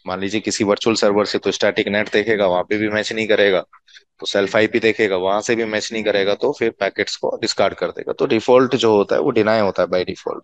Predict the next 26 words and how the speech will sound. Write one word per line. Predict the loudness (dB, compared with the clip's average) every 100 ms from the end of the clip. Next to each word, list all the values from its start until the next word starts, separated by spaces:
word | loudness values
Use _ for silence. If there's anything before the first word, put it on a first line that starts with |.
| _
Big | 4 6
आईपी | 6 6
के | 6
अंदर | 4 6 6 6 2
आपको | -4 -4 -2
बताया | 2 6 6 4
था | 0
कि | 0
एक | -4 -4 -12 _ -6
Big | 0
आईपी | 0 2 2
रहेगा। | 2 2 0 -2 -6 -12 -20 _ _ _ _ _ _ _ _ _ _ _ _ _ _
Big | -2 0
आईपी | 2 2 2
का | 4
जो | 4
operating | 2 -2 -4 -6
system | -6 -4 -2 -2
है, | -2
टीमॉस | 0 0 0 0 0
होता | 2 2
है, |
Traffic | 2 0 0 -4
Management | -6 -6 -6 -2 -2
Operating | 0 -2 -2 -4
System, | -4 -4 -2